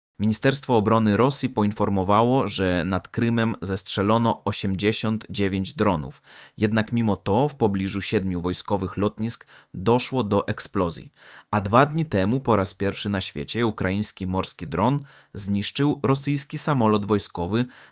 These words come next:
na Morzu Czarnym. Wszystko to może wskazywać na przygotowania do kolejnego uderzenia, być może na most krymski lub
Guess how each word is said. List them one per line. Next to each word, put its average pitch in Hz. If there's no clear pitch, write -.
na 110
Morzu 92
Czarnym. 80
Wszystko 165
to 143
może 117
wskazywać 110
na 101
przygotowania 101
do 92
kolejnego 95
uderzenia, 78
być 92
może 95
na 82
most 80
krymski 117
lub 117